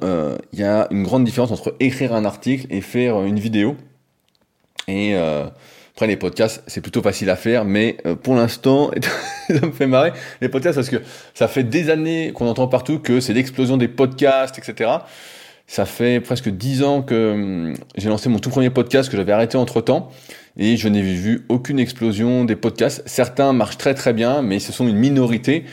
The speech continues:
et la plupart, euh, ne marchent pas des masses. Donc, euh, et j'ai pas l'impression que ce soit, euh... Encore une fois, ça ne m'étonne pas parce que les podcasts, c'est pas vraiment du divertissement. La plupart du temps, c'est plus du contenu sérieux.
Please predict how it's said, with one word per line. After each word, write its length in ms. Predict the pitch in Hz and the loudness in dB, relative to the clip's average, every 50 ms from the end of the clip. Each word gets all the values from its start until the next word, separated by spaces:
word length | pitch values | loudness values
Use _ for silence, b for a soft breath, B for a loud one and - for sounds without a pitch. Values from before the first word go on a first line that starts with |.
| B B B B B B B B B B | B B B B B B B B B B
et 140 | 95 101 | -4 0
la 120 | 98 98 95 | 0 0 -2
plupart, 460 | - - 90 - - 117 123 120 113 98 | -2 -6 -8 -2 2 4 4 4 4 4
euh, 300 | 90 90 90 90 87 90 | 4 2 2 2 2 0
ne 120 | 90 92 | 0 0
marchent 280 | 92 92 92 90 - - | 0 0 -2 -2 -2 0
pas 140 | - 123 113 | 0 2 2
des 80 | 113 | 2
masses. 500 | 104 104 104 139 147 - - - - - | 2 4 2 2 2 -2 -10 -12 -12 -10
Donc, 320 | 117 95 95 98 98 - - | -6 -4 -2 -2 -2 -2 0
euh, 200 | 95 92 92 95 | 0 2 2 0
et 40 | |
j'ai 120 | 95 98 - | -2 -2 0
pas 100 | - 120 | 2 2
l'impression 320 | 117 110 - - 123 131 | 0 0 -2 -2 -2 -2
que 80 | 131 131 | -2 -4
ce 80 | 104 | -6
soit, 400 | 92 - - 101 110 113 113 110 | -8 -6 -2 0 2 4 4 4
euh... 260 | 104 95 90 85 87 90 B B B B B B B B B B B - | 4 2 0 0 -2 -6 B B B B B B B B B B B -6
Encore 200 | 117 - - 120 | -4 0 0 0
une 60 | 117 | 2
fois, 100 | 143 147 | 2 0
ça 100 | 139 117 | -2 -2
ne 40 | 110 | -6
m'étonne 220 | 110 - 120 113 | -6 -6 -6 0
pas 120 | - 156 | 0 0
parce 200 | 156 - 113 - | 0 0 -4 -4
que 60 | - 120 | -2 -2
les 100 | 135 131 | -2 0
podcasts, 560 | 123 117 117 - 131 143 147 - - - b b b b b b | 0 -2 0 2 0 0 0 -2 -8 -14 b b b b b b
c'est 240 | - - 113 - - | -6 -6 -6 0 2
pas 120 | 151 139 | 4 4
vraiment 220 | 131 135 139 143 131 | 6 4 4 2 0
du 120 | 123 120 | 0 0
divertissement. 760 | 120 120 123 123 - - 110 - - 131 131 127 131 - - - _ _ _ _ _ _ _ _ _ _ _ - - | 0 2 2 0 -2 -2 -10 -6 -2 0 0 -2 -2 -6 -18 -20 _ _ _ _ _ _ _ _ _ _ _ -10 -4
La 100 | 107 104 | -4 0
plupart 160 | 98 110 110 | 2 2 4
du 80 | 110 123 | 4 4
temps, 60 | 131 | 2
c'est 100 | 131 131 | 0 -2
plus 220 | 131 139 143 120 | -2 -2 -4 -2
du 100 | 110 110 | -2 -2
contenu 420 | 104 - 139 135 127 131 139 139 131 | 0 2 2 2 2 2 0 -2 -2
sérieux. 500 | - - 143 117 117 117 127 151 165 | -2 0 0 2 2 2 2 0 -2